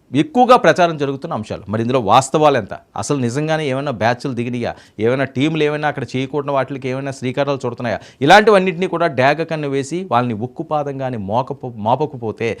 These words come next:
ఈ ఎఫెక్ట్ అంతా కూడా రాష్ట్ర వ్యాప్తంగా పడి ఒక అలజడి సృష్టించే ప్రమాదం పొంచి ఉంది. So దీన్ని జాగ్రత్తగా డీల్ చేయాలి. ఎటువంటి సమస్యలు లేకుండా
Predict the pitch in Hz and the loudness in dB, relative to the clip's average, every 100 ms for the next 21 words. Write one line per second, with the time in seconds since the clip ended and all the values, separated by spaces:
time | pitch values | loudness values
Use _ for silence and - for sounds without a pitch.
0 | - - 170 185 208 208 190 170 165 170 | -12 -4 6 6 6 2 0 0 0 0
1 | 139 135 156 165 156 151 143 139 139 123 | 2 2 2 0 0 -2 -6 -4 -4 -4
2 | 127 165 143 113 101 107 135 160 160 123 | -6 -6 -6 -4 0 0 2 -2 -2 -10
3 | - 131 135 104 - _ 156 139 190 190 | -10 -8 -6 -8 -10 _ 2 8 10 8
4 | 202 208 _ - 139 143 160 135 110 104 | 4 -4 _ -6 -4 -4 -6 -4 -4 -4
5 | 113 - _ _ _ - 208 208 101 120 | -8 -10 _ _ _ 0 2 2 0 0
6 | 180 214 220 247 - _ _ - 90 135 | 2 2 -2 -4 -8 _ _ -20 0 4
7 | 160 165 160 143 151 185 _ - 104 143 | 4 0 -6 -6 -6 -8 _ -10 -2 -2
8 | 147 139 120 117 151 - _ _ - 143 | -2 -4 -2 -4 -6 -14 _ _ -4 0
9 | 208 214 180 - 139 143 - 143 131 113 | 2 2 2 -2 -2 -4 -6 -6 -4 -4
10 | 117 110 135 | -6 -8 -8